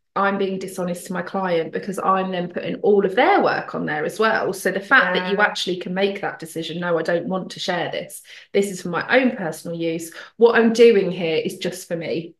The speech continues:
Speaker 2: Yeah.
Speaker 1: It's, you know, this is my safe little space."
Speaker 2: Yeah. Yeah, it's a little bubble, isn't it?
Speaker 1: Yeah.
Speaker 2: It's a little bubble you can
Speaker 1: Yeah.
Speaker 2: play in and experiment
Speaker 1: Yeah.
Speaker 2: in and know that it's
Speaker 1: Yeah.
Speaker 2: safe and it's not going anywhere.
Speaker 1: Yeah.
Speaker 2: So I think that was hugely important and is probably the biggest thing for me about what makes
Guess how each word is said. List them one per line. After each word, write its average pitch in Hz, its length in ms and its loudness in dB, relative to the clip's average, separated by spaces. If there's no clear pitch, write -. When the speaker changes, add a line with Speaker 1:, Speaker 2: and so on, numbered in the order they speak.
Speaker 2:
Yeah. 202 280 2
Speaker 1:
It's, 190 100 -6
you 208 80 4
know, 175 140 2
this 202 160 0
is 190 100 -8
my 190 140 0
safe 277 480 4
little 254 200 4
space." 156 300 -2
Speaker 2:
Yeah. 247 380 0
Yeah, 247 160 0
it's - 80 -10
a 240 40 -6
little 220 160 -2
bubble, 254 280 2
isn't 214 160 -2
it? 311 60 2
Speaker 1:
Yeah. 403 160 4
Speaker 2:
It's - 140 -2
a - 20 -12
little 175 160 2
bubble 214 200 0
you 190 120 -4
can 262 160 0
Speaker 1:
Yeah. 220 60 0
Speaker 2:
play 180 340 -2
in 165 160 -8
and - 160 -6
experiment 175 600 -2
Speaker 1:
Yeah. 160 100 -8
Speaker 2:
in 160 60 -6
and 165 120 -6
know 160 200 -4
that 165 100 -4
it's 208 100 -8
Speaker 1:
Yeah. 226 220 4
Speaker 2:
safe 180 160 -4
and 196 100 -14
it's - 120 -16
not 156 140 -10
going 160 300 -4
anywhere. 160 400 -8
Speaker 1:
Yeah. 185 300 2
Speaker 2:
So 175 100 0
I 165 180 4
think 175 200 -4
that 143 160 0
was 151 320 -2
hugely 175 520 -8
important 151 760 -4
and 170 400 -6
is 190 260 2
probably 196 420 0
the 180 100 0
biggest 180 400 -4
thing 175 300 -2
for - 140 -10
me 170 320 -4
about 170 320 -6
what 180 220 -6
makes 175 340 -4